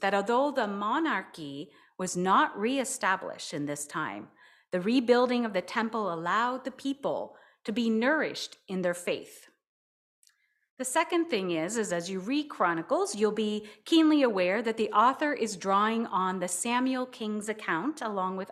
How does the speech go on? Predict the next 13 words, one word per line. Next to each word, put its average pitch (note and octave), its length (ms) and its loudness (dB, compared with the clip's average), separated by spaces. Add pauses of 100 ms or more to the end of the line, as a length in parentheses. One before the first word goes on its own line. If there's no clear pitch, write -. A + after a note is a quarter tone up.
other F#3+ 220 -2
sources. - 840 -6 (1300)
There B3+ 120 6
are C4 60 6
places C#4 480 2
where C4+ 180 6
the C4 100 4
writer A#3+ 420 4
of B3 120 0
Chronicles C4+ 540 2
seems C4 400 -2
to C4+ 140 -4
leave B3 320 -4